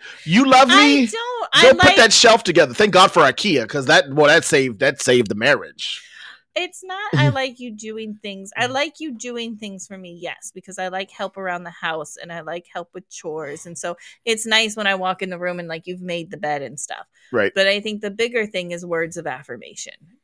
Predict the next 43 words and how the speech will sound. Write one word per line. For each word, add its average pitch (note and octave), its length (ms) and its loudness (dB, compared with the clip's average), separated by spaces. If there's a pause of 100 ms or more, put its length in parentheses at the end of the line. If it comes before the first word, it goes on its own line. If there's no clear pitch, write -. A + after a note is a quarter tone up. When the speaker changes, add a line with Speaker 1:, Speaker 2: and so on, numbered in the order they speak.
Speaker 2:
just A#3 260 -4
because F#3+ 460 -4
I'm F3+ 240 -6
mean F#3 260 -10
to E3 100 -16
myself. - 640 -16 (580)
Speaker 1:
That's D3+ 300 8
true. G2+ 340 -2 (400)
That's, C#3 420 6
that, B2 340 4
that, B2 320 4
that's B2 180 4
true. E2+ 300 -2 (580)
I, F3+ 320 8
you F3+ 140 8
know, B2+ 360 8 (120)
listen, G2 500 -2 (240)
I A#2 120 -4
mean, G2+ 420 -12 (840)
I C3+ 160 8
tell D#3 220 4
you C3 280 0
how C3 120 -6
much A#2 180 0
I B2+ 40 0
love A2+ 200 -4
you A2 120 -2
all G2 120 -2
the F2+ 100 -10
time, F#2+ 540 -6 (380)
but G2 100 -12
some D#3 220 2
days A2+ 360 -2
it's G#2 180 -10
like, F#2+ 340 -12 (500)
you F#3 60 -10
know A3 80 2
those F#3+ 80 2
TikTok D#3 360 -2
videos D3 580 0
where A#2 160 -2
it's - 160 -8
like A2 320 -4